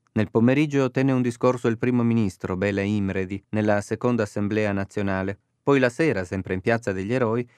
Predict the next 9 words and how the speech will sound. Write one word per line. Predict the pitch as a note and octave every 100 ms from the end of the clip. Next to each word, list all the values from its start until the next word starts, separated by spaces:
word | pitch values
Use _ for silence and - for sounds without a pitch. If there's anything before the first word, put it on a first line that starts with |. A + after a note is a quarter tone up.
| _ -
ebbe | D3+ D#3+
luogo | D#3 E3 D#3
l'adorazione | C#3+ A#2 A2+ A#2 - B2+ A#2
eucaristica | G#2 G2+ A2 A2+ A2+ G#2+ G#2+ G2+
notturna | G#2 - G#2+ F#2 G2
di | G2+
circa | A2 C3+ - A#2+
centocinquantamila | C#3+ C#3+ C3+ - A#2+ A#2 A#2 A#2 A#2 A2+ A2
uomini, | G2 F#2 F#2 F#2+